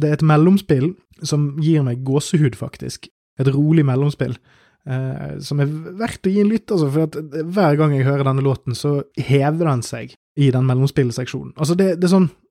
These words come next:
dette er en åttitalls Paul Stanley-låt som har fått på seg skinnjakke og, og har tent seg, eh, en sigg innendørs. Så den er, det, og den er litt sånn Mötley Crüe-aktig også, på en god måte.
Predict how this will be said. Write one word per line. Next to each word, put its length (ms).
dette 240
er 60
en 100
åttitalls 540
Paul 160
Stanley-låt 580
som 80
har 80
fått 140
på 120
seg 160
skinnjakke 520
og, 80
og 180
har 160
tent 180
seg, 300
eh, 220
en 100
sigg 360
innendørs. 640
Så 100
den 140
er, 80
det, 100
og 300
den 80
er 100
litt 120
sånn 100
Mötley 280
Crüe-aktig 680
også, 240
på 140
en 100
god 240
måte. 380